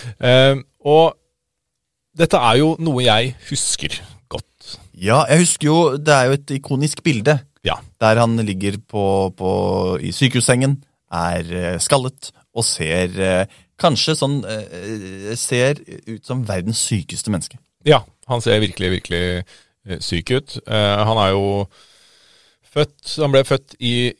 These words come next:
Speaker 1: i, ehm, nitten sekstito.
Speaker 2: Mm.
Speaker 1: Så han var jo ikke gamle karen i to tusen og seks da dette her, eh, skjedde. Ehm, men vil du fortelle litt om gode, godeste Alexander?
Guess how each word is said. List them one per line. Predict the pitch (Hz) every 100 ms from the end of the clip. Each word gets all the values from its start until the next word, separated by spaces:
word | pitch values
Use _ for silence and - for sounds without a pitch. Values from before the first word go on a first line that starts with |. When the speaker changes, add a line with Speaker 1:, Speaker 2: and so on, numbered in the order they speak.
| -
Speaker 1:
i, | 117 117 117
ehm, | 117 117 117 113 117 117 107 104 - _ 131
nitten | 123 117
sekstito. | 113 - 127 226 233 - _ _ _ _ -
Speaker 2:
Mm. | 143
Speaker 1:
Så | 143
han | 120
var | 110
jo | 104
ikke | - 120 123 123
gamle | 123 104 98
karen | 104 101 104
i | 92 101
to | 107
tusen | 98 120
og | -
seks | 175 - - -
da | 110 104
dette | 95 92
her, | 90
eh, | 90 92 92 90
skjedde. | 90 98 87 139 - _ _ _ _ _ _ _ _ - -
Ehm, | 101 98 101 101 101 101 - _ _
men | 127 143 147 _ _ _ _
vil | 127 123
du |
fortelle | 123 127 110 95
litt | 104 -
om | - 107 104 110 104 _ _ _
gode, | 117 113 101 - 123
godeste | 120 95 -
Alexander? | 101 107 104 98 196